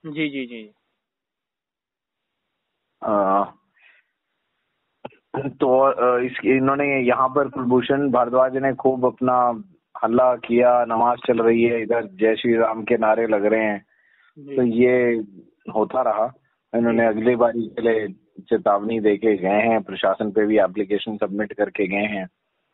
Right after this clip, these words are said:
Speaker 1: अच्छा।
Speaker 2: अब, हाँ, तो अब वीडियो में, खैर, मैं आपको भेज ही रहा हूँ, तो आप एक बारी देख लीजिएगा वीडियो।
Speaker 1: हम्म, हम्म, हम्म, मुनासिब।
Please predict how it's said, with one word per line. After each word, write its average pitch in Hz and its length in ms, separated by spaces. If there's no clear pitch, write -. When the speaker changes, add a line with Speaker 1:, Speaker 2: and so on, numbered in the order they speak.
Speaker 1:
अच्छा। - 300
Speaker 2:
अब, 101 600
हाँ, 95 500
तो 117 160
अब 123 180
वीडियो 117 400
में, 131 180
खैर, 123 220
मैं 127 120
आपको 117 240
भेज 110 220
ही 131 120
रहा 131 100
हूँ, 123 160
तो 113 80
आप 107 220
एक 104 180
बारी 107 220
देख 101 280
लीजिएगा 113 360
वीडियो। 101 360
Speaker 1:
हम्म, 151 260
हम्म, 131 240
हम्म, 120 280
मुनासिब। 147 380